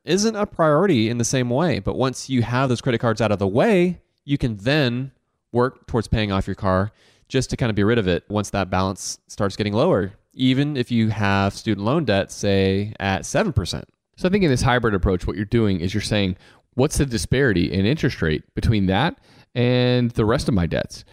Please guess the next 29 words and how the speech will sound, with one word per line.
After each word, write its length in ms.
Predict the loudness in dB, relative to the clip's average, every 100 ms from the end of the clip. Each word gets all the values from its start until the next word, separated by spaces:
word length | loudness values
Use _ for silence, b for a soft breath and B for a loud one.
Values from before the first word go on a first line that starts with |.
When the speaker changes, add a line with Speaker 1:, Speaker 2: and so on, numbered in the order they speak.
| b b
Speaker 2:
And 160 | 0
if 120 | 0
it's 160 | 0 0
a 40 |
big 180 | 0 0
disparity, 420 | 0 0 2 2
like, 160 | 2 0
if 120 | 0
you 80 | 0
have 80 | 2
that 160 | 0
one 300 | 0 2 2
credit 280 | 0 0 0
card 300 | 0 0 0 -2
that's 180 | -2 -2
at 100 | -2
nineteen, 540 | -4 0 0 2 2
twenty, 460 | 0 0 2 2 0
twenty-five 520 | 0 0 0 0 0
percent 300 | -2 -2 0
interest, 440 | 0 0 -2 -6 -16 B B
you're 100 | 2
going 240 | 2 2
to 240 | 2 4 4
want 260 | 2 0
to 120 | -2 0
prioritize 640 | 0 2 2 0 -2 -2
that 360 | 0 -2 -4 -10
first, 540 | -8 -2 0 -2